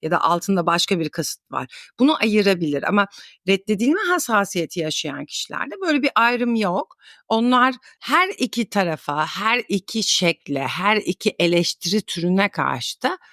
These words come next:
aynı hassasiyette yaklaşabiliyor. Çok duygusal tepkiler verebiliyoruz ve daha ziyadesi, hani, sadece bunun gerçek bir eleştiri olması da gerekmiyor.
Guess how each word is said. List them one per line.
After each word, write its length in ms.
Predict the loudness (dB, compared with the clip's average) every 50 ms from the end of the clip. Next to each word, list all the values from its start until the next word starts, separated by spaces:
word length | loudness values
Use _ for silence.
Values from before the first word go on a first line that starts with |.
| _ _ _ -2
aynı 320 | 2 4 6 6 6 6 4
hassasiyette 960 | 4 2 0 0 0 -4 -2 -2 -2 -2 -4 -6 -6 -6 -6 -8 _ -8 -4
yaklaşabiliyor. 920 | -4 -4 -4 -6 -8 -12 -10 -10 -8 -8 -8 -8 -8 -8 -6 -2 -2 -2
Çok 180 | 0 -2 -4 -4 -2 0
duygusal 520 | 2 2 2 2 0 0 2 2 2 2
tepkiler 580 | 2 0 -4 -4 _ -6 -4 -2 -2 -2 -2 -2
verebiliyoruz 800 | -4 -2 -2 -2 -4 -4 -6 -4 -2 -2 -2 -2 -4 -6 -8 -10 -12 -4 2 4
ve 240 | 4 4 4 0 -4 _ _ -12 -4 -2
daha 240 | -2 2 2 0 0
ziyadesi, 600 | 2 0 2 2 2 2 0 -2 -4 -6 -6 -4 -2
hani, 160 | -2 -2 -2 _ -10 -20 -20 _
sadece 680 | -10 0 2 4 4 4 2 0 -2 -2 -2 -4 -4 -2
bunun 320 | -2 0 2 2 0 0 0 0
gerçek 440 | 0 2 2 0 0 -2 -4 -2 -2
bir 80 | -4
eleştiri 540 | 0 2 2 2 2 2 0 -4 -4 -4 -4
olması 520 | -2 0 -2 -2 0 -2 -4 -4 -6 -4 -2
da 100 | -4 -2
gerekmiyor. 680 | -2 -2 -4 -4 -6 -8 _ -10 -10 -8 -6 -6 -6